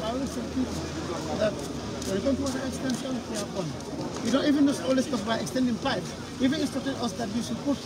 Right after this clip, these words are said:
put taps in every ten compound. Wherever we have the project or water extension project, we will install them every ten compounds to their one tap. The reason is we are trying to discourage public standpipe. But there are a lot of wastage of, of water on the public standpipe. We said,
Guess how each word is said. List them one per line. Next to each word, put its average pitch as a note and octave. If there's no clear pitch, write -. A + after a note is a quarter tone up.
put -
taps C4+
in C4
every D#4+
ten C4+
compound. A3
Wherever C4+
we C4
have A#3
the A3+
project G#3
or G#3+
water G#3+
extension G3+
project, D#3
we B3
will C4+
install C#4
them B3+
every C4+
ten A#3+
compounds G#3+
to -
their F#3+
one F#3+
tap. E3+
The G#3
reason C#4
is A3+
we A#3
are A#3+
trying C4+
to C4
discourage A#3
public A#3+
standpipe. A3
But A3
there A#3
are A3+
a -
lot C4
of A3
wastage A#3+
of, G3+
of F#3
water A#3+
on -
the F#3+
public -
standpipe. F#3+
We C4+
said, B3+